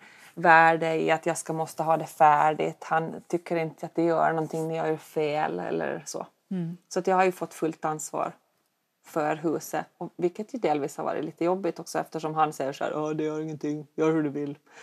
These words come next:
Speaker 1: Så då har man inte fått hjälp med beslut heller då, för att han tycker
Speaker 2: Nej.
Speaker 1: bara att: "Gör hur du vill."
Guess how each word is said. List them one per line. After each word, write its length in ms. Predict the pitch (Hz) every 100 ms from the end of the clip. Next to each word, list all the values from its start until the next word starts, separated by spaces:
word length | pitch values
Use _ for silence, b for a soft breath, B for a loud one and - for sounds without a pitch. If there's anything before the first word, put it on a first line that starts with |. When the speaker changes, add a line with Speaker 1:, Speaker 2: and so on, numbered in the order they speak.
| B
Speaker 1:
Så 100 | 165
då 100 | 170
har 80 | 180
man 120 | 185
inte 120 | 165
fått 180 | 160 -
hjälp 280 | 147 143 -
med 120 | 147
beslut 420 | 156 - 151 160
heller 280 | 180 160 -
då, 140 | - -
för 60 |
att 40 | -
han 100 | 160
tycker 160 | 214 -
Speaker 2:
Nej. 100 | 151
Speaker 1:
bara 100 | -
att: 180 | 160 -
"Gör 200 | - 156
hur 100 | 156
du 80 | 160
vill." 260 | - 170